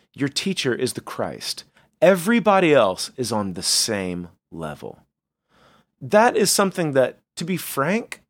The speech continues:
most people don't believe. They, they don't act like it. They don't, they don't, they, you know, they, they throw around loyalty. They throw around money. They throw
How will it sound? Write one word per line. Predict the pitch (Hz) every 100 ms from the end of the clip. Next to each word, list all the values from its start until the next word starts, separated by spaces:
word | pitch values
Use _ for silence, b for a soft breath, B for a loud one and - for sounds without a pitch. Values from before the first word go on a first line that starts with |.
| -
most | 123 175 -
people | 202 185
don't | 123 - 120 131
believe. | 101 87 101 - - - _ _ _ _ _ _ _ -
They, |
they | 143 135 147
don't | 135
act | 110 131 -
like | 196 208 226
it. | 214 -
They | - 120
don't, | 127 123 - _ -
they | 117 123
don't, | 135 127 110 107 117
they, | 131 135 123 - 170
you | 147
know, | 113
they, | 104 107 B B -
they | 110
throw | - 165 160
around | 156 139 135
loyalty. | 131 151 160 156 139
They | 113
throw | - 143 135
around | 131 127 123 120 B B B
money. | 123 147 175 170
They | 127
throw | 113 139 127 120